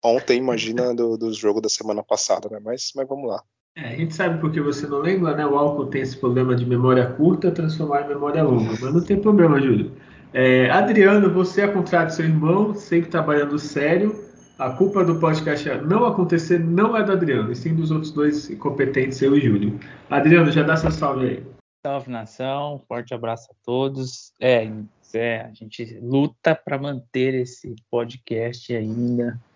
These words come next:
Speaker 3: vivo, né? Às vezes falta um data Júlio, logo, logo vai faltar um âncora, vou ter que apresentar e fazer.
Speaker 2: Que
Speaker 3: Eu, eu tô
Speaker 2: isso?
Speaker 3: sozinho. Logo, logo eu vou ficar sozinho.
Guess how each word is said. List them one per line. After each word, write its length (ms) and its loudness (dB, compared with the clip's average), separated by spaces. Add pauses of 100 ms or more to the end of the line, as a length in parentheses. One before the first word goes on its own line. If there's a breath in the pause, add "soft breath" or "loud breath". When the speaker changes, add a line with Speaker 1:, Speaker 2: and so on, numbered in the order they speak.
Speaker 3:
vivo, 680 0 (400)
né? 120 0
Às 140 -4
vezes 340 -4
falta 340 2
um 300 -4
data 340 0
Júlio, 480 2
logo, 260 2
logo 240 0
vai 140 -4
faltar 380 -2
um 180 2
âncora, 320 -4
vou 100 -18
ter 100 -20
que 100 -12
apresentar 680 -2
e 40 0
fazer. 480 -8
Speaker 2:
Que 100 4
Speaker 3:
Eu, 80 8
eu 200 6
tô 60 4
Speaker 2:
isso? 140 2
Speaker 3:
sozinho. 600 2
Logo, 220 0
logo 220 4
eu 40 -6
vou 100 -2
ficar 220 -2
sozinho. 560 -2